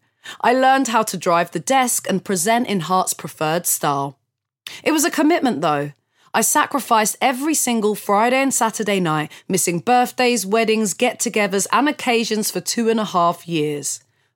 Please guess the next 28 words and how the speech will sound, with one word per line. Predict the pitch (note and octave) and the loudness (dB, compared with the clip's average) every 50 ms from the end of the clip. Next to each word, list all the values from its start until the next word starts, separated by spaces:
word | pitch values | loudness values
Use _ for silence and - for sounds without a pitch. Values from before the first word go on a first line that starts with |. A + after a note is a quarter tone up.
| _ - | _ -6
Radio | F#3 G#3 D4+ E4 E4+ D#4+ C#4 B3 G#3+ F3 D#3+ D#3+ E3+ F3 E3 - _ - | 0 2 2 4 4 2 2 2 4 4 4 2 0 -2 -4 -8 _ -4
is | F#3+ F3+ E3 | -2 0 0
a | E3+ D#3+ | 0 0
whole | - - - B3 B3 A#3+ A#3+ A#3+ A#3+ B3+ B3 - - | -2 -2 0 2 4 4 4 4 4 2 0 0 2
other | F3 F#3+ F#3 E3 F3+ F#3 F3 - - - | 2 2 2 2 2 0 0 -2 -4 -4
beast, | F3 D3+ C#3+ C#3 C3+ - - - - - _ _ _ _ - | -2 -2 -2 -2 -2 -4 -4 -4 -8 -14 _ _ _ _ -2
especially | G#3+ - - F4 - - E4+ D#4+ D4+ | -2 0 2 2 2 2 2 0 0
commercial | - - C4 B3 A#3 A#3 - - - F#3 | 2 2 2 4 2 2 0 0 -2 -2
radio. | D#3+ D#3+ D3+ D3 D3 D3 C#3+ C#3 C3+ C3+ C3+ - _ _ _ _ _ _ _ - | 0 0 0 0 0 -2 -4 -4 -6 -8 -10 -14 _ _ _ _ _ _ _ -2
The | G#3 B3 C4+ | 2 2 4
links, | C#4 C#4 D4 D#4 E4+ F#4+ - - - - - | 4 4 4 4 2 2 0 -2 -4 -4 -4
the | - G3 A3 | -2 -2 -2
bits | F#3 B3 C#4 - - - - | 0 2 0 0 0 -2 0
where | A3 A#3 A#3 | 0 2 2
you | A3+ A3 G#3 | 2 0 -2
talk | - - B3 A3 - - - | 0 2 2 2 2 0 0
in | - A3+ A#3 A#3 | 0 2 2 2
between | G3+ G#3 - - A3+ A3+ A3+ G#3+ | 0 -2 -2 0 0 0 0 2
the | G3+ F#3 | 2 2
music, | F3 E3 D#3 D3+ C#3+ D#3 D#3 D#3 - - - _ _ _ _ - | 2 0 0 0 -2 -2 -2 -4 -4 -8 -20 _ _ _ _ -2
are | - B3+ D#4+ | 0 2 4
only | F#4 G4 G4+ F#4+ | 4 4 4 4
about | F4+ - E4 D#4 - - - | 4 4 4 2 2 0 -2
ten | - - C#4+ C4+ C4 C4 | -4 -2 0 0 0 0
to | - B3 | -2 -4
thirty | - - A#3+ A#3 A3+ A3 - A3 | -2 0 0 0 0 0 -2 -2
seconds | - - G3 G3+ G3 - - F#3+ E3+ - | -2 0 -2 -2 -2 -2 -4 -4 -2 -2
long, | F3 D3+ C#3 C#3 C#3+ - | -2 -2 -2 -2 -4 -8